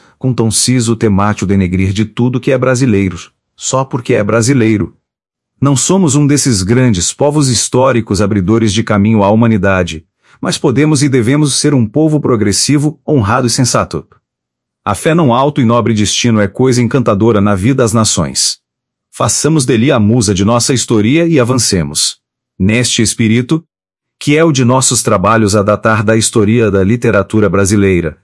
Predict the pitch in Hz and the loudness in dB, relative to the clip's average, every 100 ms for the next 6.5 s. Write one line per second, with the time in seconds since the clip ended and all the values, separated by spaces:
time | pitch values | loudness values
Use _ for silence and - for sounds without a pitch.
0 | _ _ _ - 87 98 110 139 151 160 | _ _ _ -6 -4 -2 -2 -2 0 0
1 | 120 160 170 113 127 107 117 113 101 110 | 2 2 0 0 0 0 0 2 2 2
2 | 101 110 101 101 101 117 113 117 120 123 | 2 0 2 0 2 2 2 2 0 0
3 | - 123 131 101 104 110 - 135 - 120 | -2 -2 0 0 0 -2 -2 -2 -2 0
4 | 113 85 71 _ _ 113 131 120 151 - | 0 0 -4 _ _ -2 0 2 0 0
5 | 151 139 160 156 127 120 123 104 117 123 | 0 0 0 -2 -2 0 0 2 2 2
6 | - 101 85 73 - | 0 0 0 -4 -10